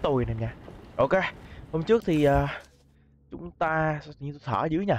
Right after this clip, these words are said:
Cái gì vậy? <laughs> Tự nhiên tôi mới chạy xuống, tôi chạy lên lại thở, thở vãi chưởng luôn anh em ạ. À đây rồi, mình đã làm xong hai vấn đề rồi,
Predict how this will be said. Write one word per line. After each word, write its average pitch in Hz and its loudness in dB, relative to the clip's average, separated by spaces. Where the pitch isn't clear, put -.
Cái 196 -6
gì 151 -2
vậy? 113 0
<laughs> - -18
Tự 131 -4
nhiên 156 0
tôi 175 2
mới 196 4
chạy 113 -2
xuống, 180 -2
tôi 180 -4
chạy - -4
lên 143 4
lại 139 -2
thở, 170 -2
thở 131 0
vãi 170 0
chưởng 160 4
luôn 185 0
anh 156 -4
em 147 -10
ạ. - -20
À 127 0
đây 151 4
rồi, 139 4
mình 127 2
đã 139 4
làm 135 2
xong 151 0
hai 151 0
vấn 156 -2
đề 143 8
rồi, 127 4